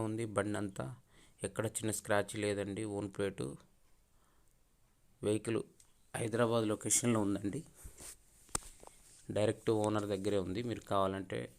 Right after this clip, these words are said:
డైరెక్ట్ లైవ్లోకి వెళ్ళి మెకానిక్ని తీసుకొని టెస్ట్ డ్రైవ్ చేయండి. చేసినాక దీని అసలు కండిషన్ ఎలా ఉందో చూసి కొనుగోలు చేయండి. సస్పెన్షన్ అంతా చాలా నీట్‌గా ఉందని చెప్పారు. మ్యూజిక్ సిస్టమ్ ఉంది, బండిలో ఏసీ వర్కింగ్ ఉంది, అన్నీ all power windows అండి.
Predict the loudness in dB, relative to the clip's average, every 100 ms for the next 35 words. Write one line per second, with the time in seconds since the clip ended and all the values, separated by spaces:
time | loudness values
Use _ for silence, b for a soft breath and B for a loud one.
0 | -14 -6 0 0 2 2 2 2 0 0
1 | -2 -4 -2 -4 -4 -4 -2 -2 -2 -4
2 | -4 -6 -12 -20 -20 _ _ _ _ _
3 | _ _ _ _ _ _ _ -4 -2 2
4 | 2 4 2 2 -4 -10 -12 -6 0 0
5 | 0 -2 -2 -6 -2 -2 -2 -2 -4 -2
6 | -2 0 -2 -4 -2 0 0 -4 -6 -8
7 | -4 -4 -2 -2 -2 -4 -2 -2 0 -4
8 | -2 -4 -4 -2 -2 0 -2 -2 -2 -2
9 | -2 -2 -4 -4 -4 -6 B B B B
10 | B -4 -2 -4 -4 -4 -2 -2 0 -2
11 | -2 -2 0 0 0 -2 0 0 0 -4
12 | -4 -2 -2 -2 -2 -2 -2 -2 -2 -4
13 | -6 -16 -20 -4 0 2 0 -2 -4 -6
14 | -8